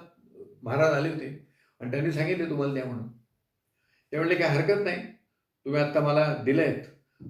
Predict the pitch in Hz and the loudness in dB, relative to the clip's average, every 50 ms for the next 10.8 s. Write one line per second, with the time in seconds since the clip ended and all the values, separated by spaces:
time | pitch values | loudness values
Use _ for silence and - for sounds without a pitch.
0 | - - _ - 143 151 156 160 160 175 180 180 175 - - - - - _ - | -18 -18 _ -12 -8 -6 -4 -2 -2 -2 -2 -2 -4 -8 -10 -16 -20 -20 _ -12
1 | 117 113 165 190 190 240 220 190 143 131 113 110 - - - - 131 127 139 139 | -2 4 4 4 4 4 4 2 2 2 0 -4 -8 -12 -16 -18 -12 -8 -4 -4
2 | 151 165 202 220 196 165 - - - - - _ _ _ _ _ _ _ _ _ | -2 0 2 2 2 0 0 -4 -10 -16 -20 _ _ _ _ _ _ _ _ _
3 | _ - 180 170 156 175 202 196 - - 170 147 151 - 180 180 180 185 180 180 | _ 0 0 0 2 2 2 2 2 2 2 0 0 2 2 4 4 4 4 2
4 | 156 147 160 143 147 170 202 202 - 190 160 151 - - - 156 151 135 170 165 | 2 -2 -2 -2 2 2 2 2 2 2 0 0 0 -2 -2 -2 -2 0 0 0
5 | 151 160 156 156 151 143 139 147 156 156 143 139 151 151 147 - - - - - | 0 0 -2 -2 -2 -2 -2 -2 0 0 2 2 2 2 0 -4 -6 -6 0 2
6 | 156 185 185 160 - - - - - - _ _ _ _ - 170 165 165 151 147 | 4 6 6 4 4 2 -2 -8 -14 -18 _ _ _ _ -8 -6 -4 -2 -4 -2
7 | 147 143 143 139 143 - - - - - - 113 104 101 104 123 123 120 117 117 | -4 -4 -6 -6 -6 -6 -8 -8 -10 -12 -8 -6 -4 -2 -2 -2 -2 -2 -2 -4
8 | 123 - - - - _ _ _ _ _ - 127 131 131 131 139 160 196 196 185 | -6 -6 -10 -12 -18 _ _ _ _ _ -6 -4 0 4 6 6 8 8 6 6
9 | 165 156 151 147 147 143 135 - - 143 143 135 - - - - 127 147 180 190 | 4 2 2 2 0 0 -4 -4 -4 -6 -6 -6 -8 -10 -8 -2 2 4 6 6
10 | 165 135 - 120 - - 135 143 143 131 113 - 110 - - | 6 4 2 -4 -6 -6 -6 -4 -4 -6 -6 -8 -12 -16 -20